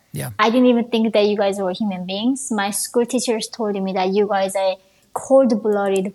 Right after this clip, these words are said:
Speaker 2: reptiles who, who de-, eat our children, torture our children, rape our women. And we were so fortunate that we had our dear leader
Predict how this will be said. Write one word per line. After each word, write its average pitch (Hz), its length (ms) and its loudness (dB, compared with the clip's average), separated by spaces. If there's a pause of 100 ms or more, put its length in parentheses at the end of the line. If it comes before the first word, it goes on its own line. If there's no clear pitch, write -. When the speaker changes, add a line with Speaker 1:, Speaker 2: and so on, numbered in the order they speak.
Speaker 2:
reptiles 208 840 -2 (420)
who, 254 260 2 (220)
who 262 200 0
de-, 247 260 -6 (180)
eat 254 160 2
our 220 300 2
children, 208 640 0
torture 247 400 0
our 202 280 0
children, 202 480 -2
rape 220 240 2
our 202 240 0
women. 196 460 -4 (420)
And 208 200 0
we 208 140 4
were 190 160 2
so 285 380 4 (100)
fortunate 262 580 2
that 185 180 0
we 202 140 2
had 208 240 -2
our 196 360 2 (280)
dear 240 180 8
leader 208 420 4